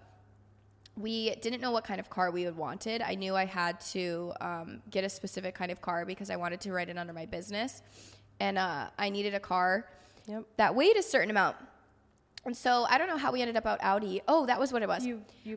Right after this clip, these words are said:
Speaker 1: I
Speaker 2: called
Speaker 1: called my Uncle Bobby. So my uncle is my s-, mom's brother, and he knows everything and anything about cars.
Speaker 2: <laughs>
Speaker 1: And normally it would be my call to my dad.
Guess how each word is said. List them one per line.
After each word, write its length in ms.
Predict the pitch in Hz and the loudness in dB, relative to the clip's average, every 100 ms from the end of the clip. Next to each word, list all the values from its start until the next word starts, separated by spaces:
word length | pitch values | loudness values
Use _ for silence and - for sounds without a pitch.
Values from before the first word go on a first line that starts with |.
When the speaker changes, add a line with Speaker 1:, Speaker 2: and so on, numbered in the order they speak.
| - | 4
Speaker 1:
I 120 | 254 | 4
Speaker 2:
called 60 | - | 4
Speaker 1:
called 300 | 269 262 320 | 2 2 2
my 100 | 285 | -2
Uncle 220 | 247 220 | -2 -2
Bobby. 440 | 214 185 160 202 226 | 2 2 2 -2 -6
So 160 | - | -4
my 120 | 214 | -4
uncle 340 | 214 233 226 196 | -2 0 2 4
is 160 | 190 | 2
my 400 | 202 185 180 180 - | 0 -2 -2 -6 -10
s-, 160 | - - | -12 -4
mom's 340 | 226 269 269 | 0 0 0
brother, 420 | 196 175 165 226 - - | 0 0 -2 -6 -10 -8
and 420 | 220 214 208 202 208 | -2 0 2 0 -2
he 160 | 247 | -4
knows 280 | 240 220 - | 0 -2 0
everything 380 | 202 214 240 240 | 0 2 0 -2
and 140 | 220 - - - | -4 -8 -16 0
anything 420 | 226 233 214 185 | 2 2 -2 -6
about 240 | 185 170 - | -4 -4 -4
cars. 460 | 175 131 214 - 220 | -6 -6 -6 -10 -6
Speaker 2:
<laughs> 60 | |
Speaker 1:
And 140 | 220 240 | -2 0
normally 320 | 240 262 262 | 0 0 0
it 40 | |
would 100 | 226 | -2
be 100 | 220 | -2
my 100 | 208 | -4
call 260 | 202 196 185 | -4 -4 -4
to 120 | - | -4
my 80 | 202 | -6
dad. 480 | 220 277 330 180 | -2 2 4 2